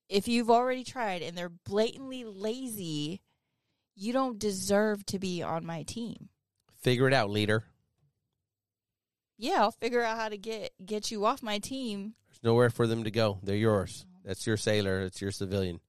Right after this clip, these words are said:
Speaker 1: But see, that's what
Speaker 2: You
Speaker 1: that's
Speaker 2: get 'em, and again, and that's what you, again, it's an understanding thing, right?
Speaker 1: Yeah, I don't understand it. Like, my leadership style is totally different, and it's not a chief, it's definitely not a Chiefs way
Speaker 2: It's
Speaker 1: of
Speaker 2: the, the, the dad that spanks, and mine's the disappointed dad.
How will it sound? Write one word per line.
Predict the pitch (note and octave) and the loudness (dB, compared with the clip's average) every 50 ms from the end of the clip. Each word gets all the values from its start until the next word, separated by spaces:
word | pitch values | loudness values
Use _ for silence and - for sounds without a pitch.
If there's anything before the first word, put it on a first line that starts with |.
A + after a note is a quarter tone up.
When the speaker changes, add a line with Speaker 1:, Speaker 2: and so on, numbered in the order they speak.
| _ | _
Speaker 1:
But | - B3+ | -16 -14
see, | - - D4+ C4+ | -14 -12 -12 -12
that's | C4 C#4 - | -12 -12 -12
what | D4+ C#4 C4+ B3+ D#3+ | -10 -10 -6 -2 0
Speaker 2:
You | A2 G#2 | 0 0
Speaker 1:
that's | - - | 2 2
Speaker 2:
get | A2+ A2 | 2 4
'em, | A2 G#2+ A2 A2+ - _ _ _ _ _ - | 4 2 0 -2 -4 _ _ _ _ _ -8
and | A#2+ A#2+ | -6 -4
again, | A#2 A#2 A#2+ B2+ A#2+ | -2 0 0 0 0
and | A#2 A2+ A2+ | 0 2 2
that's | A2+ A2 A2+ | 2 2 0
what | - A2 G#2+ - | 0 -4 -4 -4
you, | G#2 F#2+ - _ _ _ _ - | -8 -12 -12 _ _ _ _ -6
again, | A2 G#2 G2 G2 F#2 F#2 | -4 -2 -2 -2 -2 -2
it's | F#2+ F#2 - | -4 -4 -4
an | G#2+ | -4
understanding | - A2 G#2 F#2+ G2 - - G2+ G2+ F#2+ F2+ F2 | -2 -4 -4 -4 -4 -2 -2 -2 -2 -2 -4 -6
thing, | F#2 - F#2+ F2+ F2 | -6 -6 -6 -4 -4
right? | F2 F2 F#2 G2 F2+ | -2 -2 -2 -2 -4
Speaker 1:
Yeah, | - B3+ F3 | -6 -8 -10
I | C#3 E3 F3+ | -10 -10 -12
don't | G3 G#3+ A3 | -12 -14 -14
understand | A3+ A3+ G#3+ G#3+ G#3 - - A3 C4 C4+ | -14 -14 -16 -16 -16 -18 -18 -18 -18 -18
it. | D3+ C3+ A#2 C#2+ - | -16 -16 -16 -14 -10
Like, | D#3+ E3 E3 D#3+ G3 - - - - | -10 -8 -8 -10 -12 -16 -20 -18 -18
my | - F#3 F3+ F3+ F#3 | -16 -14 -12 -10 -10
leadership | F#3+ F#3 F#3 F#3+ F#3+ F#3 - F3+ F#3 F#3 | -10 -10 -10 -12 -12 -12 -12 -12 -12 -12
style | - - E3+ E3+ F3 F3 | -10 -10 -8 -8 -8 -10
is | E3+ E3+ F3+ | -10 -12 -12
totally | - - F3 E3+ E3+ E3 E3 D#3+ | -12 -12 -12 -10 -10 -10 -12 -12
different, | D#3 E3 E3+ - - D3+ D#3 D#3 E3 F3 E3 - - | -10 -12 -12 -12 -12 -14 -12 -12 -12 -12 -14 -14 -14
and | D#3+ E3 E3 | -12 -10 -10
it's | E3 D#3+ D3+ - - | -10 -10 -10 -10 -8
not | E3+ E3 D#3+ E3 D#3 - | -6 -4 -4 -4 -6 -6
a | - E3 E3+ | -8 -8 -8
chief, | E3 - - D3+ - | -8 -8 -10 -10 -10
it's | - E3 - - | -10 -12 -10 -10
definitely | - E3+ G3 - E3+ D#3+ | -10 -12 -12 -12 -14 -14
not | D#3 D3+ D#3 D#3 | -14 -14 -14 -12
a | D3+ | -12
Chiefs | C#3+ - - G3 - - | -12 -12 -12 -12 -12 -10
way | - D#3 D3 C#3+ D3 C#3+ D3 | -10 -8 -8 -6 -6 -6 -6
Speaker 2:
It's | - - - G#2 | -6 -6 -2 0
Speaker 1:
of | A2+ A2 A2+ A2 G#2 - - | 0 0 0 -2 -6 -12 -10
Speaker 2:
the, | A2 A2 | -10 -10
the, | F#2+ F2+ _ _ | -10 -12 _ _
the | - G#2+ G#2 | -10 -8 -4
dad | F2+ G2+ F#2+ G2 G2 | -2 -2 -2 -2 -4
that | G#2 A#2 - | -6 -8 -8
spanks, | - - F#2 F#2 G2 - - - - - | -6 -6 -6 -6 -6 -8 -10 -12 -10 -10
and | F#2+ F#2+ F#2 F2+ | -10 -10 -10 -8
mine's | F2 F2 F2+ F#2+ F#2+ G2+ G#2+ - | -8 -6 -6 -6 -8 -8 -10 -12
the | - - F#2+ F#2+ F#2 F2+ E2+ E2 | -12 -10 -8 -8 -8 -10 -10 -12
disappointed | - F#2+ - - - - D#3+ F3 D#3 F#2+ | -14 -14 -14 -12 -8 -6 -6 -4 -4 -6
dad. | D2 C#2+ C#2 D2+ E2+ | -8 -10 -14 -16 -18